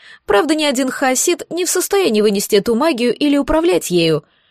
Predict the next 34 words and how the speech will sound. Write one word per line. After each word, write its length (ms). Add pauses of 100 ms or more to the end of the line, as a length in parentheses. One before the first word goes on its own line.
(260)
Дворцы 520
соединены 600
длинным 440
мостом 580 (340)
над 180
чёртой, 640 (300)
и 200
иногда 520
Анделар 580
и 80
Лаверель 580 (120)
ходят 340
по 80
нему 300
друг 220
к 40
другу 280
в 100
гости». 580 (800)
«Избавь, 400
Пресветлый 640
Аэр, 340
от 180
таких 320
гостей». 600 (600)
С 120
содроганием 640
припомнила 580
жуткого 420
типа, 380
который 400
помог 420
меня 240
спасти. 600